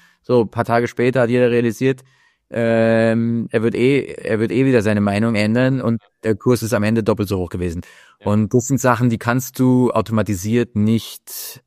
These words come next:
Speaker 1: ähm, oder die kann dein System nicht interpretieren. So.
Speaker 2: Mhm.
Speaker 1: Dementsprechend Haken dran, b-, würd ich persönlich nie, nie nutzen.
Speaker 2: Ja.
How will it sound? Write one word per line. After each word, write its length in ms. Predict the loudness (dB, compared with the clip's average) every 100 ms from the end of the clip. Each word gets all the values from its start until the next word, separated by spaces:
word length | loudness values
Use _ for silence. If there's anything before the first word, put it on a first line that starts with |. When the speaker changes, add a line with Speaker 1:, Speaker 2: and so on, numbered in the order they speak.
| -10
Speaker 1:
ähm, 1300 | -4 0 0 0 0 -2 -2 0 0 0 -2 -4 -6 _ _ _ -6
oder 180 | -2 -2
die 120 | -2
kann 260 | -2 -2 0
dein 200 | 0 -2
System 560 | -4 -6 -4 -2 0
nicht 240 | 0 -2 -4
interpretieren. 720 | -4 -4 -6 -4 -4 -4 -10 _ _ _
So. 300 | -8 -8 -8 _ _
Speaker 2:
Mhm. 100 | -2
Speaker 1:
Dementsprechend 520 | 0 2 4 4 2 -4 _ _ _ _ _ -6
Haken 320 | -2 2 2
dran, 360 | 4 4 4 0
b-, 160 | -2 -2
würd 180 | 0 0
ich 140 | 0
persönlich 400 | 2 2 2 2
nie, 360 | 2 2 2 0
nie 300 | 0 0 0
nutzen. 420 | -2 -4 -8 -10 -12 _ _ -10
Speaker 2:
Ja. 140 | -10